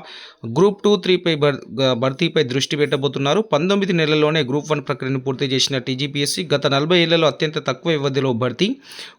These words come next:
గ్రూప్ టూలో ఏడు వందల ఎనభై మూడు పోస్టులు, గ్రూప్ త్రీలో పదమూడు వందల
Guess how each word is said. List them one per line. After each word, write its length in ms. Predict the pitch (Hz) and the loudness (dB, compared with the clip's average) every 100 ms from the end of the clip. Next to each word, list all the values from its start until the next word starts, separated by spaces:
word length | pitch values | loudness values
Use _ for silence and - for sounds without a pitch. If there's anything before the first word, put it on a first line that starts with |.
| 127 | 0
గ్రూప్ 240 | 170 202 | 2 4
టూలో 180 | 196 196 | 4 4
ఏడు 200 | 165 160 | 4 4
వందల 220 | 165 160 | 2 4
ఎనభై 220 | 147 143 | 2 2
మూడు 180 | 147 147 | 2 0
పోస్టులు, 400 | 143 147 - 185 | 2 0 2 -2
గ్రూప్ 260 | 139 151 - | 0 -2 0
త్రీలో 260 | 165 165 | 0 2
పదమూడు 460 | 143 - 131 165 165 | 2 0 0 2 2
వందల 340 | 156 147 139 | 2 2 0